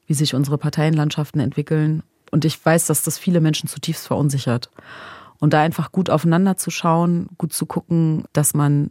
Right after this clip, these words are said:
sich selber und seine Liebsten sozusagen, ne, so gut es geht um sich hat und für sich selber so ein Netz schafft,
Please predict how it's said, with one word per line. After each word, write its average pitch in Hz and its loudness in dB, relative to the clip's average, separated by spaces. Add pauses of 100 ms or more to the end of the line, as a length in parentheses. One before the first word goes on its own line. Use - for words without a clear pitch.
(140)
sich 156 2
selber 160 4
und 156 2
seine 160 2
Liebsten 196 0
sozusagen, 175 0
ne, 196 0
so 180 -2
gut 170 -4
es 180 -4
geht 170 -4
um 180 0
sich 175 -4
hat 160 -4
und 151 -4
für 175 2
sich 151 0
selber 160 4
so 156 0
ein 156 2
Netz 160 -2
schafft, - -6